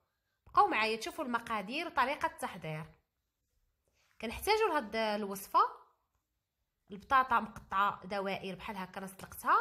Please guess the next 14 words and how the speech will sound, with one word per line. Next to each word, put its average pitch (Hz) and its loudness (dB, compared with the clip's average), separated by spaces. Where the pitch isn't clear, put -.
ممكن 262 -6
نسلقوها، 202 -4
آه، 175 -6
وعاد 202 -2
نقيوها. 196 -2
سلقت - -10
انا 226 -4
مع 202 -6
شويه 311 -8
ديال 240 -6
الملحه 220 -4
باش 294 -6
تجينا 208 -6
بنينه، 190 -6